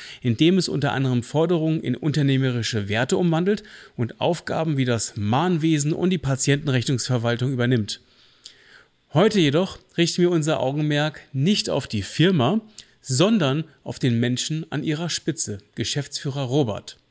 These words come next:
Mit seinem betriebswirtschaftlichen Fachwissen und einer Passion für das Gesundheitswesen hat Robert den idealen Weg gefunden, finanzielle Expertise mit einem ausgeprägten Kundenservicebewusstsein zu verbinden.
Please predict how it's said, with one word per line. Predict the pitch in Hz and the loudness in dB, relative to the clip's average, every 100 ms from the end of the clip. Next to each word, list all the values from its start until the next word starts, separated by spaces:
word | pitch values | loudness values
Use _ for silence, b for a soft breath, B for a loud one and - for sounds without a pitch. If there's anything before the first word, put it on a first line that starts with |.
| _ - | _ -4
Mit | - | 2
seinem | 175 180 | 4 4
betriebswirtschaftlichen | 170 208 208 202 - 156 - 143 135 | 2 2 0 0 0 0 0 -2 -2
Fachwissen | - 190 - 127 - 139 156 | 0 -2 0 -4 -2 -4 -4
und | - 139 | -4 -2
einer | 127 127 | 0 0
Passion | 123 - 127 - - 202 196 127 | -2 -4 -4 -2 2 2 2 0
für | - 135 | -2 -2
das | 123 - | -2 0
Gesundheitswesen | 123 143 127 143 - 151 147 170 175 | 0 0 -2 -4 -2 -2 -2 -4 -8
hat | - 131 | -8 -6
Robert | 120 135 160 143 | -4 -2 -2 -2
den | 135 | -4
idealen | 185 165 151 139 135 123 | -4 -2 0 0 -2 -2
Weg | 156 | -4
gefunden, | 123 - 113 110 120 B B _ | -4 -4 -4 -4 -6 B B _
finanzielle | - 139 131 113 139 127 | 0 2 2 0 -2 -2
Expertise | - - 127 113 - 185 175 190 b b - | -4 -6 -6 -6 -6 -4 -4 -4 b b -14
mit | - | -6
einem | 127 123 | -4 -4
ausgeprägten | - - 196 214 - 165 - 151 - 151 - | -6 -4 -2 -2 -2 -4 -2 -2 -2 -6 -6
Kundenservicebewusstsein | - 175 180 156 123 139 123 - 113 117 107 - 123 127 | -2 2 2 0 -2 -2 -4 -4 -6 -6 -6 -6 -4 -2
zu | 135 | -2
verbinden. | 127 131 135 127 95 | -2 0 2 0 -2